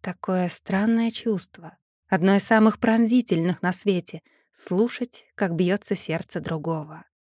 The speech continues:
Того, кто был с тобой и кончил с тобой. Ты знаешь, как его голос становится низким, глухим. И когда он произносит твое имя,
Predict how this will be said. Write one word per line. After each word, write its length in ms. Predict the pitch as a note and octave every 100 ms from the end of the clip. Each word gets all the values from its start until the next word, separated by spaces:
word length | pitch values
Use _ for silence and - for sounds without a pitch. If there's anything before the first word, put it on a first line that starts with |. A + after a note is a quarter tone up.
| _ _
Того, 340 | - G3 G3+ G3
кто 240 | - G#3
был 240 | G3 A#3
с 140 | F#3 -
тобой 400 | F3 F3 F3 D#3+
и 160 | -
кончил 600 | F#3 - G#3+ G3+ F3+ F3
с 120 | D#3+ -
тобой. 480 | F3 E3 E3+ F3 - _ _ _ _ _ -
Ты 160 | G3+
знаешь, 420 | G3 A3 A#3 F3+
как 240 | - E3+ -
его 240 | E3+ F3+
голос 340 | E3+ G#3+ F#3+ -
становится 720 | - F3 F3+ E3+ - - F3+
низким, 720 | E3+ F3 F#3 - - F3+ F3
глухим. 640 | F3+ E3 - - F3 E3+ _ _ _ _ _ _ _
И 80 | F#3+
когда 400 | F#3 F3 F#3 F#3
он 120 | F3+
произносит 640 | F#3+ F#3 F#3 G3 - F3+
твое 340 | F3 F3+ F3+ F3+
имя, 460 | G3 G#3+ F3 D#3